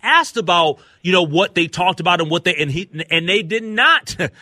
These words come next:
<laughs> they did not talk about what they talked about in private. They said that, "Hey, we are both in the fight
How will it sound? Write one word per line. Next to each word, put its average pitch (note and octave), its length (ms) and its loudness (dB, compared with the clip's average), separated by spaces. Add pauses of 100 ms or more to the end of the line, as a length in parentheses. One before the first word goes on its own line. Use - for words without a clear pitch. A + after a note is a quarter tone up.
(120)
<laughs> - 360 -4
they A3+ 100 6
did B3+ 160 -2
not C4 380 0
talk G#3+ 240 -4
about F3+ 240 2
what D#3+ 100 -2
they E3 140 -2
talked E3 260 0
about D#3 280 0
in D3 100 -4
private. D#3 380 0
They D#3 120 -2
said D#3 300 -4
that, C#3+ 180 -4
"Hey, E3 160 0
we F#3 360 -6
are F#3+ 120 0
both E3 520 0
in E3+ 160 -2
the D3 60 -2
fight F#3 460 0